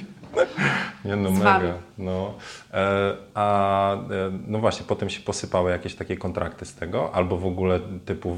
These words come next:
Speaker 1: z Vogue'iem części, bo ty tam trafiłaś, z-, dlatego że ten booker ci za-, nazwijmy ciebie, e,
Speaker 2: On mnie wysłał i
Speaker 1: no.
Speaker 2: oni mnie wybrali po
Speaker 1: Okej.
Speaker 2: portfolio.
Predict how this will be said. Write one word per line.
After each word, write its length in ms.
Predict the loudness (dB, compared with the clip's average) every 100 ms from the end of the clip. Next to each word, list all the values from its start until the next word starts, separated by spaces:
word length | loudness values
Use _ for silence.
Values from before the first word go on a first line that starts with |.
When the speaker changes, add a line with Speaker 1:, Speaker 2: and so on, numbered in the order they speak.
| -6
Speaker 1:
z 100 | -2
Vogue'iem 600 | 0 0 0 -2 -4 -8
części, 320 | -6 -4 -2
bo 60 | -2 -2 -10 -20 -20 -10
ty 100 | -4
tam 180 | -2 2
trafiłaś, 600 | 2 2 0 2 2 2
z-, 160 | -4
dlatego 540 | -8 -6 0 0 2 0
że 80 |
ten 180 | 2 2
booker 300 | 2 4 2
ci 120 | 2 -2
za-, 320 | 0 0 0
nazwijmy 440 | -2 0 0 0
ciebie, 300 | -2 -2 -2 -2 -2 0
e, 60 | 2
Speaker 2:
On 120 | 4
mnie 160 | 4 4
wysłał 520 | 2 0 2 2 4
i 60 |
Speaker 1:
no. 80 | 4
Speaker 2:
oni 200 | 4 2
mnie 160 | 2 0
wybrali 440 | 0 2 2 2
po 180 | -2 -2
Speaker 1:
Okej. 220 | 2 4
Speaker 2:
portfolio. 540 | 4 2 -2 -2 -2